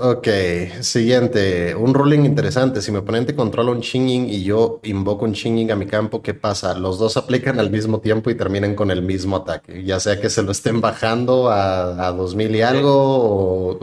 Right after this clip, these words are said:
Speaker 1: o que, este, se queden en tres mil o se vayan a tre-, a seis mil o lo que sea. Van a tener el mismo ataque, literalmente.
Speaker 2: Así me pasó
Speaker 1: Am.
Speaker 2: con Ceroboros.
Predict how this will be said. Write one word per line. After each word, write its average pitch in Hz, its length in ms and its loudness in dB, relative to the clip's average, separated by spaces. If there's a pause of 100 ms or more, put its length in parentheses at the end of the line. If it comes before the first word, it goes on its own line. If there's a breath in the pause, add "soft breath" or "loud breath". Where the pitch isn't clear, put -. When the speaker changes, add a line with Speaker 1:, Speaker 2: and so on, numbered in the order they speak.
(140)
Speaker 1:
o 90 100 -8
que, 85 420 -4
este, 85 560 -8
se 87 240 -12
queden 98 240 -2
en 90 140 -4
tres 87 240 -8
mil 135 240 4
o 113 80 0
se - 80 -6
vayan 104 320 0
a 101 120 -6
tre-, 92 200 -4
a 87 280 -6
seis 87 240 -8
mil 131 280 2
o 123 60 0
lo 147 100 -4
que - 100 -8
sea. - 320 -6 (480 soft breath)
Van 101 160 0
a 104 80 0
tener 107 240 0
el 104 140 0
mismo 110 340 2
ataque, 98 300 -2
literalmente. 87 560 -4 (1160)
Speaker 2:
Así - 220 -10
me 98 120 0
pasó 95 240 -4
Speaker 1:
Am. 95 80 -4
Speaker 2:
con 131 120 -6
Ceroboros. 110 760 -12